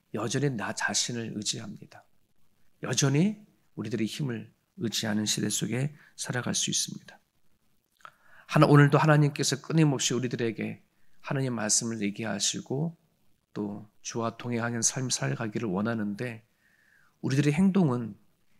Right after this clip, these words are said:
여전히 그 말씀을 듣기보다는 여러 가지, 여러 가지 핑계를 많이 대죠. 바쁘다는 핑계를 두고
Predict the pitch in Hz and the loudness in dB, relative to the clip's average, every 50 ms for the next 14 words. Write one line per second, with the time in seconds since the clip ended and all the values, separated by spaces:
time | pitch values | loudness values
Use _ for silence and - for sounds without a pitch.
0 | _ - - - - - 143 139 143 135 131 123 117 110 113 _ _ _ _ - | _ -12 -10 -6 -2 0 0 2 2 0 -2 -4 -6 -10 -14 _ _ _ _ -10
1 | - 131 123 113 110 110 - - 139 127 113 - 113 - - 127 - - 117 - | -8 -6 -6 -4 0 2 2 2 2 0 -4 -6 -8 -8 -8 -10 -10 -12 -10 -8
2 | - 107 104 107 107 113 151 151 - _ _ _ _ _ _ - - - - 107 | -4 -2 -2 -2 -2 -4 -6 -8 -10 _ _ _ _ _ _ -20 -18 -12 -10 -8
3 | 95 104 107 110 110 110 113 110 117 110 113 110 113 107 - - 156 147 139 135 | -6 -6 -6 -4 -4 -4 -2 -2 -2 -2 -4 -4 -6 -6 -6 -4 -4 -2 -2 -2
4 | 135 127 - 104 107 113 - - - - - - - 113 113 _ _ _ _ _ | -4 -4 -6 -6 -8 -8 -10 -10 -10 -8 -8 -8 -10 -12 -16 _ _ _ _ _
5 | _ _ _ _ _ _ _ _ - _ - - - - - - - - 117 110 | _ _ _ _ _ _ _ _ -20 _ -10 -8 -8 -6 -6 -6 -6 -4 -4 -4
6 | 113 110 - - - - - 127 110 - 120 - - 113 - - 110 110 113 | -6 -6 -8 -8 -8 -6 -6 -6 -8 -8 -10 -12 -14 -14 -12 -10 -10 -12 -12